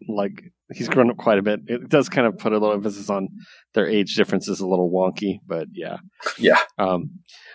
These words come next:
Speaker 1: but yeah, it's basically gonna be a Nightwing and Superman team up, which I really dig. Um, I just, <sighs> Dick Grayson's not good enough for Barbara Gordon. There, I've said it.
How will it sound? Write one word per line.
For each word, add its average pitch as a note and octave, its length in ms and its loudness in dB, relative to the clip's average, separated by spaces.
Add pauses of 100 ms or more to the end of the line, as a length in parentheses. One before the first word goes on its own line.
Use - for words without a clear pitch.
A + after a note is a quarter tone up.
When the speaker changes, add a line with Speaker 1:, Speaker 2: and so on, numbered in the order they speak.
Speaker 1:
but G#3 140 2
yeah, E3 160 4
it's C#3 240 -2
basically E3+ 380 2
gonna C#3+ 120 4
be C3 140 4
a A#2 60 2
Nightwing A2 420 0
and G2 100 -4
Superman G2 460 -2
team G2 260 0
up, F2 220 0
which F#2+ 160 0
I F#2 40 0
really F2 240 0
dig. F2 280 -2 (560)
Um, F2+ 640 -2 (120)
I A#2+ 120 2
just, D#3+ 460 -2 (1120)
<sighs> - 60 -12 (1200)
Dick F#3+ 140 4
Grayson's F3+ 400 4
not C#3 180 4
good B2+ 140 4
enough A#2+ 180 2
for B2 80 -4
Barbara G#2 300 4
Gordon. F#2 300 0
There, G#2+ 180 0
I've F#2+ 100 -8
said F2+ 180 -6
it. D#2 100 -10